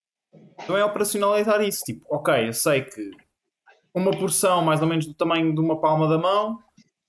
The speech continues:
de carne magra tem vinte gramas de proteína ou trinta gramas de proteína. Ok, então eu sei que todos os meus pratos vão ter que ter pelo menos uma palma da mão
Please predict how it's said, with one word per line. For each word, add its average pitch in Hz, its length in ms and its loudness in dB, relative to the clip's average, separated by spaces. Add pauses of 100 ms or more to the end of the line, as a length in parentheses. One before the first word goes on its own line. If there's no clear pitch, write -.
(280)
de 139 60 -6
carne 175 560 2
magra 190 480 2
tem 165 800 -4 (320)
vinte 156 300 0
gramas 160 460 2
de - 80 -20
proteína 127 540 -2
ou - 60 -18
trinta 135 260 0
gramas 151 300 0
de 151 60 -20
proteína. 131 520 -4 (100)
Ok, 151 280 -2
então 107 160 -4
eu 107 60 -2
sei 123 160 -2
que - 140 -12
todos 127 320 0
os 110 60 -16
meus 113 180 -6
pratos 151 420 0 (480)
vão 113 100 -6
ter 117 120 -6
que - 100 -16
ter 135 200 0
pelo 131 180 0
menos 170 460 -2 (240)
uma 117 360 -4
palma 131 320 2
da 143 100 2
mão 170 420 0